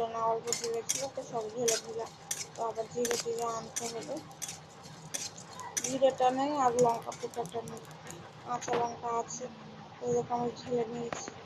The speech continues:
তো আমি এবার আলুগুলো ভেজে নেবো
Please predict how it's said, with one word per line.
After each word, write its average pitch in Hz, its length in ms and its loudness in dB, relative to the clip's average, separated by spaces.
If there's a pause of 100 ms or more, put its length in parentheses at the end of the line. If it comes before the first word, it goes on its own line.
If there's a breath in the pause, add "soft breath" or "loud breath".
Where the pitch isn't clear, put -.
(440)
তো 247 60 -4 (100)
আমি 240 200 0
এবার 233 200 4 (360)
আলুগুলো 226 500 6
ভেজে 233 340 0
নেবো - 220 -6